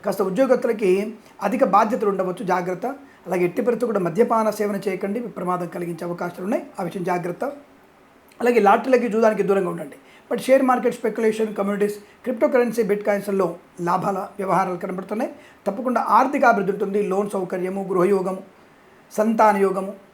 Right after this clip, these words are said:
అలాగే సోషల్ మీడియా, శాటిలైట్ జర్నలిస్టుల వారికి, సీనియర్ సిటిజన్స్‌కి, మహిళా మండలికి, నర్సరీ తోటలు, పూజా ద్రవ్య వ్యాపారంలోను, పాడి పరిశ్రమ, పౌల్ట్రీ పరిశ్రమల్లో, విద్యాలయ, వ్యాయామ, చిట్ ఫండ్, ఫైనాన్స్ వ్యాపారంలోను, ఆటోమొబైల్, ఎలక్ట్రానిక్, ఎలక్ట్రికల్ వ్యాపారంలోను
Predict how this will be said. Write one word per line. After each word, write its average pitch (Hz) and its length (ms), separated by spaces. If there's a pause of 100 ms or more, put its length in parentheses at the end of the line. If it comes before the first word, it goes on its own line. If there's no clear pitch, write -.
(880)
అలాగే 208 320
సోషల్ 254 420
మీడియా, 247 440
శాటిలైట్ 220 560
జర్నలిస్టుల 208 360
వారికి, 196 360
సీనియర్ 240 420
సిటిజన్స్‌కి, 202 560
మహిళా 196 300
మండలికి, 190 400
నర్సరీ 202 280
తోటలు, 226 280
పూజా 214 340
ద్రవ్య 190 180
వ్యాపారంలోను, 190 440 (1160)
పాడి 233 180
పరిశ్రమ, 240 400
పౌల్ట్రీ 208 460
పరిశ్రమల్లో, 185 560 (140)
విద్యాలయ, 240 500
వ్యాయామ, 214 460
చిట్ 208 240
ఫండ్, 196 220
ఫైనాన్స్ 196 400
వ్యాపారంలోను, 185 400 (1160)
ఆటోమొబైల్, 262 440
ఎలక్ట్రానిక్, 233 480
ఎలక్ట్రికల్ 220 340
వ్యాపారంలోను 190 520